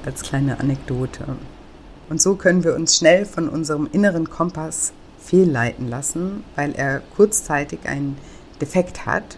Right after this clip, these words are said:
Und dann kann es eben passieren, dass wir uns total verfahren. Deshalb ist es wichtig, hier immer mal wieder bewusst zu reflektieren, welche Werte wurden mir von meiner Familie vermittelt, welche von meinem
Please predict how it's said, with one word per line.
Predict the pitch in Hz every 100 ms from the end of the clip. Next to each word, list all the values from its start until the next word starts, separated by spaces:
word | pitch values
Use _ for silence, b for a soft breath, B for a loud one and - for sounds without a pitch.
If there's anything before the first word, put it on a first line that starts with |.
| -
Und | 143 143
dann | 160 170 165
kann | 165 160
es | -
eben | 147
passieren, | 143 135 - 190 165 175 175
dass | 143 139 -
wir | 147 -
uns | 147 -
total | - - 156 147
verfahren. | 131 - 147 - - B B B B B B -
Deshalb | - 151 170 -
ist | -
es | 147 -
wichtig, | 208 208 160 180 -
hier | -
immer | 190 180
mal | 151 143
wieder | 170 170 180 202 B B B -
bewusst | 143 151 220 -
zu | 165
reflektieren, | 147 - 147 - 185 180 160
welche | 156 180 165 143
Werte | 147 170 160 143
wurden | 156 156
mir | 151 147
von | - 147
meiner | 135 131
Familie | - 139 202 196 185
vermittelt, | 175 170 165 160 160 -
welche | 135 139 139
von | - 139
meinem | 135 131